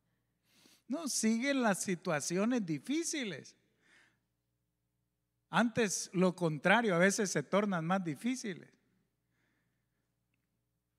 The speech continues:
Vienen situaciones que uno dice, "¿Pero por qué pasa esto?". Porque hay, hay batalla para lo que tú recibas, lo que Dios tiene para ti.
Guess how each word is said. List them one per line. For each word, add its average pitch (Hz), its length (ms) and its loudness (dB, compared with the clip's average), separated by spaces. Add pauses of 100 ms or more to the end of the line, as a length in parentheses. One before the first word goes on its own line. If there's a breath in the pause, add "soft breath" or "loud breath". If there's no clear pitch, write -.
(800)
Vienen 185 400 6
situaciones 175 800 2
que 143 140 -4
uno 180 220 0
dice, 175 260 -2
"¿Pero 156 260 -6
por - 220 -10
qué 320 180 -8
pasa 277 460 -8
esto?". 302 400 -8 (320 loud breath)
Porque 208 440 -6 (760)
hay, 139 340 -4
hay 131 160 -4
batalla 139 540 -6
para 120 220 -10
lo 120 140 -12
que 123 120 -10
tú - 180 -12
recibas, 175 560 -6 (300 loud breath)
lo 151 220 -4
que 131 160 -4
Dios 151 340 0
tiene 156 300 0
para 107 260 -8
ti. 196 380 -2